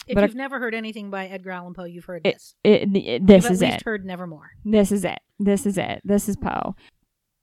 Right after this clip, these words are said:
Speaker 2: Quick synopsis. Um, a young,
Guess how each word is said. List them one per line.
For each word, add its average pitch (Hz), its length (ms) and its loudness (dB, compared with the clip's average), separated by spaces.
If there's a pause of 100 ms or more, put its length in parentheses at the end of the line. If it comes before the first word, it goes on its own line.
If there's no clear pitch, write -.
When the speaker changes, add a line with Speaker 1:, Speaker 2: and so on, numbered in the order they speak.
(120)
Speaker 2:
Quick 254 240 0
synopsis. 214 800 -2 (360)
Um, 190 440 -2
a 202 100 -4
young, 196 840 0